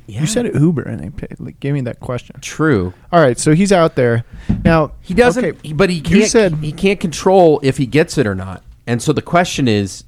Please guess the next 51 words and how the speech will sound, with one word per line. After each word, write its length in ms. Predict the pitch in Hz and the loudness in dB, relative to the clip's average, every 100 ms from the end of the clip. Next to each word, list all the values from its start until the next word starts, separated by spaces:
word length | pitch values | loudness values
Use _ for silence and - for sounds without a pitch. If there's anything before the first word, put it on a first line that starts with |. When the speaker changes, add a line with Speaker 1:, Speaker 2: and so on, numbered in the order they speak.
| - | -20
Speaker 1:
he 160 | - - | -14 -6
picks 360 | 156 170 - | -4 -4 0
up 180 | 170 160 | 0 0
his 160 | 123 98 | -2 -2
mantle, 640 | 123 165 226 110 92 95 _ _ _ - | 0 0 0 -2 -4 -6 _ _ _ -4
but 160 | 123 | -2
the 60 | - | -2
question 420 | - 147 - 127 | 0 -2 -2 0
is, 260 | 113 107 98 | 0 0 -2
did 220 | 101 127 | 0 2
he 100 | 127 | 2
actually 360 | 117 107 131 107 | 0 -2 -4 -4
receive 460 | 101 - 147 117 | -4 -4 -2 -2
what 180 | 98 104 | -2 -2
he 240 | 98 98 | -2 -6
asked 340 | - 104 98 - | -2 -2 -2 -6
for, 240 | 101 90 | -6 -4
which 240 | 98 101 110 | -4 -6 -4
is 320 | 95 90 - _ | -6 -8 -12 _
the 60 | 113 | -4
double 320 | 110 113 107 | 0 0 0
portion, 520 | - 95 92 - - _ _ _ _ _ _ _ | -4 -6 -8 -10 -20 _ _ _ _ _ _ _
double 220 | 123 127 | 0 0
portion 400 | 117 120 110 107 | -2 -2 -2 -2
of 100 | 98 | -6
his 100 | 90 | -6
spirit. 420 | - - 87 85 - _ _ _ _ | -10 -10 -10 -10 -16 _ _ _ _
He 100 | 131 | 2
wants 240 | 139 139 | 2 2
to 80 | 139 | 2
have 160 | 127 113 | 2 0
as 120 | 95 | 0
much 240 | 123 135 | 0 -2
faith 500 | - 135 107 90 - _ - - - | -2 -2 -2 -4 -14 _ -20 -20 -14
as 360 | - 104 98 - - | -4 -2 -2 -6 -6
Elijah 500 | 101 98 98 92 90 | -4 -2 -2 -4 -8
had. 320 | 95 92 - - | -10 -12 -12 -8
Elisha 400 | 101 120 120 156 | -2 -2 0 2
Speaker 2:
And 60 | |
it 40 | 143 | 2
Speaker 1:
wants 120 | 113 | 2
to 40 | |
Speaker 2:
doesn't 140 | 170 208 | 2 0
Speaker 1:
have 100 | - | -2
Speaker 2:
say. 400 | 175 208 220 - _ _ - | -2 -4 -6 -10 _ _ -4
It 80 | |
doesn't 240 | 151 180 170 | 0 0 -2
say 180 | 135 143 | -2 -2
in 80 | |
the 60 | 170 | -4
story. 460 | - 107 110 147 | -6 -6 -2 -4